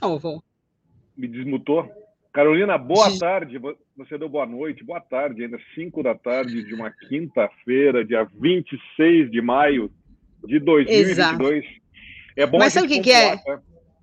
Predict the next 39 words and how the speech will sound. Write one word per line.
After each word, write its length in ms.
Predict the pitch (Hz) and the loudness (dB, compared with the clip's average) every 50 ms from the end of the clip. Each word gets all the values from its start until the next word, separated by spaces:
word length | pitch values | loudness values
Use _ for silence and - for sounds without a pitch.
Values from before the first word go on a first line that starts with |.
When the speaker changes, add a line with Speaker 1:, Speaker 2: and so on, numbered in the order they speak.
| _ _ _ _ _ _ _ _ - 254 | _ _ _ _ _ _ _ _ -10 2
Speaker 2:
Hum. 40 | 269 | 6
Speaker 1:
Eu, 220 | 247 254 277 302 - | 8 8 8 8 8
ah, 260 | 240 254 269 294 - - | 6 6 8 6 6 4
eu 80 | 269 220 | 2 2
sempre 320 | - 349 359 370 349 320 | 2 0 0 0 2 2
acho 200 | 302 302 294 - | 2 2 0 -2
que 80 | - - | -4 -2
tá 120 | - 294 | -2 -2
de 140 | 247 262 302 | 0 0 -2
noite, 400 | 285 269 247 226 214 208 - - | -2 -2 -2 -2 -2 -4 -6 -10
porque 140 | - 202 233 | -8 -8 -8
eu 40 | |
só 260 | 214 - 240 233 233 233 - - - | -4 -4 -4 -4 -4 -6 -10 -12 -6
faço 300 | - 247 269 269 - 302 | -4 -4 -4 -4 -4 -4
live 240 | 262 254 254 240 277 | -2 -2 -2 -2 -2
à 80 | 285 | -4
noite. 500 | 269 247 196 170 160 156 - - 143 - _ _ _ _ _ _ _ - - - _ - - | -4 -4 -4 -4 -4 -6 -12 -16 -18 -20 _ _ _ _ _ _ _ -20 -20 -20 _ -10 -6
E 80 | 240 | 0
Speaker 2:
É. 20 | 240 | 2
Speaker 1:
daí 180 | 269 277 285 311 | 4 6 6 6
agora, 240 | 302 311 311 285 | 6 6 6 4
cinco 340 | 269 - - 302 302 277 302 | 4 0 -4 -6 -4 0 4
horas, 200 | 285 269 294 311 294 | 4 4 4 4 0
eu 80 | 330 | -4
já 60 | 339 | -4
tô 140 | 339 370 370 381 | -4 -4 -4 -4
me 80 | 403 | -4
achando 280 | 403 381 - 381 370 381 | -4 -4 -4 -4 -6 -6
que 100 | - - | -4 -6
é 40 | 392 | -6
de 160 | - - - 554 508 | -6 -6 -8 -6 -2
noite. 540 | 226 208 185 165 - - - 165 147 147 156 - _ - _ - - | -2 0 -2 -2 -4 -8 -10 -10 -12 -12 -14 -20 _ -20 _ -18 -12
Speaker 2:
<laughs> 1120 | - - - - - - 165 170 - - _ 233 233 - - - 220 214 - - _ _ | -10 -10 -10 -10 -10 -8 -6 -6 -6 -6 _ -10 -10 -10 -12 -14 -16 -18 -18 -18 _ _
Só 140 | - 208 190 | -6 -4 -4
que 140 | - - 208 | -2 -2 -2
não. 120 | 202 208 | -2 0
Speaker 1:
É 40 | 196 | 2
por 260 | 220 180 156 - 269 | 2 2 2 0 -2
isso. 240 | 285 247 220 220 - | -4 -4 -4 -6 -8